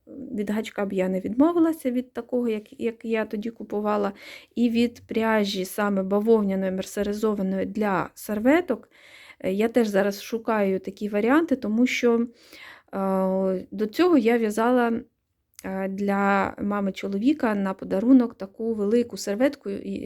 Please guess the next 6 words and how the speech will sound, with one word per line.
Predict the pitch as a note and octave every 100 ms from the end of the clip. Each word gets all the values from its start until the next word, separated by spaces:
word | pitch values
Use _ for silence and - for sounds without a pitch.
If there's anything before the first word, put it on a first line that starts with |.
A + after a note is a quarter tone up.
| F#3+
як, | G3 G3 -
е, | F#3+ F3 -
скатертина | - - - G3+ G#3 G#3+ - C4 B3 F#3+
на | F#3+ G#3 A#3 -
журнальний | G#3 F#3+ G3 G3+ F#3
столик | - D#4 E4 B3+